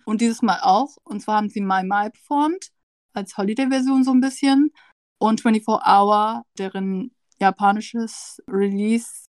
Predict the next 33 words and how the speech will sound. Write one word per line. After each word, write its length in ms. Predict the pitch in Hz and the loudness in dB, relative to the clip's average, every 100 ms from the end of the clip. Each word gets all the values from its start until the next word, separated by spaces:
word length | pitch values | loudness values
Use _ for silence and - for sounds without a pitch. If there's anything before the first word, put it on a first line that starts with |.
| _ | _
als 440 | - 190 190 185 - | 2 4 4 -2 -10
koreanische 580 | - 202 196 185 196 190 | -8 -2 2 2 0 -8
Version 320 | 175 175 170 | -8 -10 -10
dieses 260 | 165 - | -12 -12
Mal. 220 | 185 170 170 | -10 -10 -10
Und 60 | |
das 120 | 180 | -8
haben 140 | 202 185 | -4 -4
die 80 | 170 | -4
auch 160 | 196 | -6
zuvor 300 | - - 202 | -8 -8 -4
noch 100 | 185 | -2
nicht 240 | 180 220 - | -2 -4 -2
performt. 500 | 233 208 175 202 254 - | -4 0 0 0 -2 -6
Das 140 | 190 | -6
heißt, 180 | 214 214 | -4 0
sie 80 | 226 | 2
haben 260 | 208 202 | 2 0
wieder 220 | 208 196 202 | -2 -4 -2
zwei 240 | - 226 | 2 4
neue 200 | 226 220 | 6 4
Songs 240 | 220 185 | 2 -2
performt, 520 | - 185 185 180 226 - | -4 -4 0 0 0 -2
neben 240 | 196 185 | -2 -2
Left 300 | 185 185 - | -2 -2 -4
and 100 | 190 | -4
Right, 340 | 180 175 233 - | 0 0 -2 -6
was 140 | 190 185 | -6 -2
sie 100 | 196 | -2
natürlich 320 | 185 190 202 | -2 -4 -4
auch 80 | 208 | -8
performt 360 | 190 196 202 | -2 -2 2
haben. 280 | 226 220 294 | 4 6 6